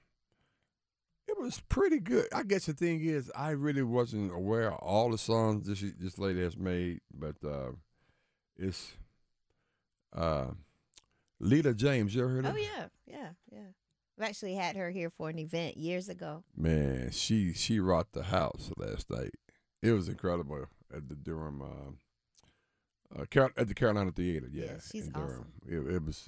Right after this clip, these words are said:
Speaker 1: I, I, I, then immediately I got home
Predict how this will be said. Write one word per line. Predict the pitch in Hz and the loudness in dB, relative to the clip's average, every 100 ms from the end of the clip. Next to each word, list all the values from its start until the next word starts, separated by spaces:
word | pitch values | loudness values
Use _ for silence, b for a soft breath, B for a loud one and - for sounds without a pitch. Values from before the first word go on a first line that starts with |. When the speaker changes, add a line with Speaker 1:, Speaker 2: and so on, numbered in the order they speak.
| - | -6
Speaker 1:
I, | - - - - b b b - | -2 -2 -2 -10 b b b -6
I, | 107 107 | 2 4
I, | 82 65 - - - - - _ _ - - - 92 | 4 0 -8 -12 -20 -20 -20 _ _ -20 -18 -16 -4
then | 101 110 98 78 | 2 2 2 -2
immediately | 98 113 101 | 0 2 2
I | 95 | 2
got | 98 90 | 0 2
home | 101 101 98 95 92 95 | 4 6 6 4 2 -2